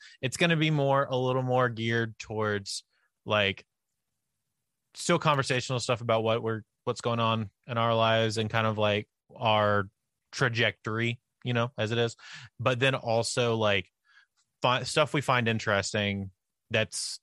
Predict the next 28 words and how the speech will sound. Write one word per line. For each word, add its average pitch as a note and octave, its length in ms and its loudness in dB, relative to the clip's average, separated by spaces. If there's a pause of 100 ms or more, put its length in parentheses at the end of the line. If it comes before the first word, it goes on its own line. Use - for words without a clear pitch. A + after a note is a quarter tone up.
kind - 180 -2
of G2 60 -8
happening. A2+ 640 -2 (380)
Um, G#2 520 -2 (800)
whenever A2+ 460 2
stuff A#2 260 -2
happens G#2 500 -2
with, G#2 160 -4
like, G#2 200 0
the G2+ 80 -4
writers G2 360 -2
union A2 440 -2
and, A2 160 -4
like, F#2+ 240 -2
when G2+ 140 -6
Ross F#2+ 260 0
Golan G2 260 -2
kinda G2 240 -2
starts G2+ 320 -4
talking G2+ 280 -4
about F#2+ 220 -2
that G2 200 2
a G2 40 0
little G#2 240 0
bit A2 240 -4
some B2 200 -6
more. C3 340 0 (520)
Um, G2 580 -2